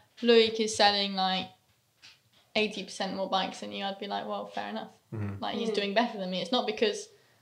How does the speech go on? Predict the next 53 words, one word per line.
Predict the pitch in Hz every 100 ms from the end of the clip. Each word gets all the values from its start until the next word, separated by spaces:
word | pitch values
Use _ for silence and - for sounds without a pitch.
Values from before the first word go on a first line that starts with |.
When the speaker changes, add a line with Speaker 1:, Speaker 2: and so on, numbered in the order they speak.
| _ _ _ -
Speaker 1:
oh, | 226 - - - _ _ - 226
like, | 226
it's | 151 -
because | - - - 233 214
he's | 240 233
selling | 214 226
more | 233
bikes | 254 277 233
than | 208 190
me. | 175 185 202
Like, | 196 165
that's | 156 -
just | 214 -
the | 208
way | 208 202
it | 233 220
is. | -
And | 226 208
be- | 202 -
Speaker 2:
Yeah. | 110 104 101 - _ _ - -
But, | 165 147 -
yeah, | 131 127
I |
suppose | 151 160 151
it's | 117
a |
difficult | 120 117
one | 101
'cause | 107 -
it |
depends | 120 127 120 110
on, |
like, | 104
the | -
size | - 104 98
of |
the | 95
company | 101 101 98
and | 92
all | 92 92
that. | 95 -
And | 95
it's | 277
Speaker 3:
Yeah. | 220
Speaker 2:
like | 202
certain | 123 110
Speaker 1:
Yeah. | 113
Speaker 2:
companies | 107 104 104 95
would | 110 95
be | 101
able | 101 101
to, | - 92 90 101 - - - _ _ _ _ _ _ _ _ -
mm, | 107